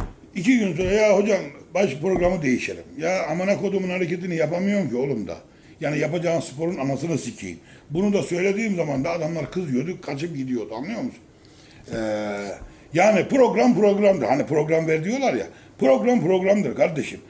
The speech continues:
Sen hayatın boyu mesela dört tane, beş tane göğüs programı al. Bir sürü internette var.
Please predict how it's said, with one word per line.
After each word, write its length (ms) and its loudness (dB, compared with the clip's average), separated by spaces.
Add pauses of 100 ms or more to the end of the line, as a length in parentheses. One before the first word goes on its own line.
(220)
Sen 180 2
hayatın 540 4
boyu 320 0
mesela 420 -2
dört 240 0
tane, 220 -2
beş 200 0
tane 180 -2
göğüs 340 2
programı 440 -2
al. 220 -10
Bir 140 4
sürü 240 -8
internette 600 -6
var. 120 -6